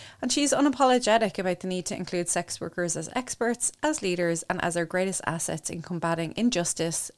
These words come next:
exploitation, and violence. Doctor Raven Bowen also holds an M A in criminology and a P H D in sociology. And her research interests are in methodologies, research ethics, the sociology of work, critical criminology,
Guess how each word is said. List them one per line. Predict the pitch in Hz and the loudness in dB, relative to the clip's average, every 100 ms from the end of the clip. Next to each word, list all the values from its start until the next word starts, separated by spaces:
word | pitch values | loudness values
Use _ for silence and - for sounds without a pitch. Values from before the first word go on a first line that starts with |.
| _ | _
exploitation, | 247 - 170 - 170 - 165 160 | -4 0 -2 0 -2 -4 -6 -4
and | 170 | -4
violence. | 156 170 - 165 - - - - - - - | -2 -4 -6 -8 -10 -10 -12 -16 -16 -18 -8
Doctor | - 185 180 165 | -4 -2 -2 0
Raven | 170 160 156 | 2 2 0
Bowen | 151 147 175 480 - | 2 2 2 2 2
also | 175 175 196 | 2 2 0
holds | 180 165 175 | 2 2 2
an | 185 - | 0 0
M | 254 233 | 2 2
A | 185 | 2
in | 180 | -2
criminology | - 170 147 160 202 277 | -4 -2 0 0 -2 -2
and | - 185 | 0 -2
a | |
P | - 214 | -2 -2
H | 214 208 - | -2 -2 -2
D | 196 | -2
in | - 196 | -2 -4
sociology. | 202 311 - 165 151 156 - 170 - - _ - - | 0 0 0 -2 -4 -6 -8 -10 -16 -20 _ -20 -8
And | 220 | -2
her | 220 | 0
research | 262 285 269 254 | 2 2 2 0
interests | 220 220 202 - - | -2 0 0 0 0
are | 185 | 0
in | 185 | 2
methodologies, | 233 247 240 185 185 185 185 190 - - | 2 2 0 2 2 0 -2 -2 -4 -2
research | 294 302 196 - | 0 2 0 0
ethics, | 180 180 180 170 - - - | -2 -2 -2 -2 -2 -6 -4
the | 190 185 | -4 0
sociology | 180 240 269 208 175 160 | 0 2 2 4 2 2
of | 160 160 | -2 0
work, | 208 254 254 - - - | 0 0 -2 -16 -20 -4
critical | - 330 349 190 | 4 4 4 2
criminology, | - 180 165 156 160 160 175 | 2 -2 0 2 0 -2 -4